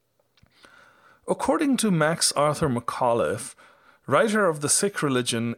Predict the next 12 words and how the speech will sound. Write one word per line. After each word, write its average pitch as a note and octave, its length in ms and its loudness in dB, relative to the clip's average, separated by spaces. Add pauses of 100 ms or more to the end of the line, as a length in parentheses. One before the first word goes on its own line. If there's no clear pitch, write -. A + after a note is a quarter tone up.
its - 180 -2
gurus, B2+ 560 0
sacred B2 540 -2
writings, A2 520 -4
and G#2 140 -4 (100)
authors, G#2+ 720 -2 (880)
the B3+ 140 2
Hindus C3 800 0
have E3 180 -2
a D#3+ 60 0
work D#3 560 0
entitled B2+ 800 -6